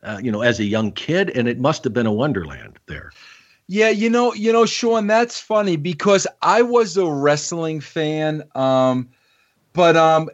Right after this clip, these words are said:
Speaker 2: you know, I mean, I, I, wa-, I, I was never a mark. I, I mean, I'll be honest with you. I was never at that level. Um, the first time I ever watched wrestling, I'll never forget it. I put it on my T V and it was Captain Lou and the Valiant Brothers.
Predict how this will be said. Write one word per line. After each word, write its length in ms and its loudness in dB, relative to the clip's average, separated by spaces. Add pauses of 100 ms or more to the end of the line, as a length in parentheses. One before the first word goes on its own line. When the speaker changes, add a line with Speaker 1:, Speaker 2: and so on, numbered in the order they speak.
Speaker 2:
you 200 -2
know, 160 4
I 100 4
mean, 380 -2 (260)
I, 160 -2
I, 120 2
wa-, 280 2
I, 120 -2 (240)
I 140 -6
was 260 -8
never 280 -2
a 80 2
mark. 560 -4
I, 260 -6
I 20 -2
mean, 180 -2
I'll 160 0
be 160 -2
honest 280 -4
with 120 -10
you. 140 -4
I 160 0
was 340 -4
never 640 -4
at 340 -2
that 340 -2
level. 720 -4
Um, 400 -4 (520)
the 80 0
first 420 -2
time 240 -4
I 140 0
ever 180 -2
watched 380 0
wrestling, 480 -2
I'll 100 0
never 260 2
forget 460 0
it. 80 2
I 120 2
put 200 -4
it 120 2
on 180 4
my 140 2
T 320 0
V 280 2
and 80 0
it 80 0
was 220 -4
Captain 560 -2
Lou 400 0
and 240 -6
the 60 -4
Valiant 460 0
Brothers. 480 -8